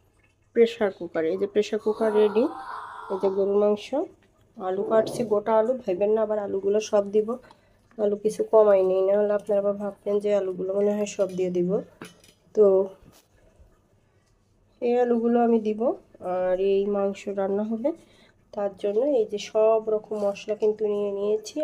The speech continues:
আমি আবার মাংসের ভিতরে একটু গোটা রসুন দেই, গোটা রসুনটা আমার খেতে খুবই মজা লাগে, আর রসুন কিন্তু খুব উপকারী একটা জিনিস। গরম মশলা নিয়ে নিয়েছি, তেজপাতা, শুকনো মরিচ বাটা, জিরা বাটা, আদা বাটা, হলুদ,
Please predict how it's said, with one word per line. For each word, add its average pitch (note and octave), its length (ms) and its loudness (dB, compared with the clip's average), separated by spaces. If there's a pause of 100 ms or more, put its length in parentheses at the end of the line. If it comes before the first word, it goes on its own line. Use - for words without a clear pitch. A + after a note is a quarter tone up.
আমি G3 140 -4 (100)
আবার G3 180 0 (480)
মাংসের G#3+ 400 2
ভিতরে A3+ 340 2
একটু A3 160 -12 (120)
গোটা G#3+ 240 6
রসুন G#3+ 320 0 (100)
দেই, B3 140 2 (100)
গোটা G#3 260 4
রসুনটা G#3 420 -2
আমার G#3 240 2
খেতে G3+ 280 -6
খুবই G#3 340 0
মজা G#3+ 300 2
লাগে, A3 220 2
আর G#3+ 120 0
রসুন F#3+ 200 -6 (100)
কিন্তু G#3+ 260 0
খুব A#3 120 -4 (140)
উপকারী G#3+ 420 0
একটা G#3 160 -4 (120)
জিনিস। G#3+ 240 -2 (200)
গরম G3 300 4
মশলা G3+ 340 -2
নিয়ে G#3 160 -2
নিয়েছি, G#3 300 -8
তেজপাতা, G3+ 600 -8 (640)
শুকনো A3+ 400 0
মরিচ A3 320 4
বাটা, A3 280 4 (440)
জিরা G3+ 360 4
বাটা, G#3 280 0 (420)
আদা F#3+ 300 2
বাটা, G#3 280 0 (600)
হলুদ, G#3 380 2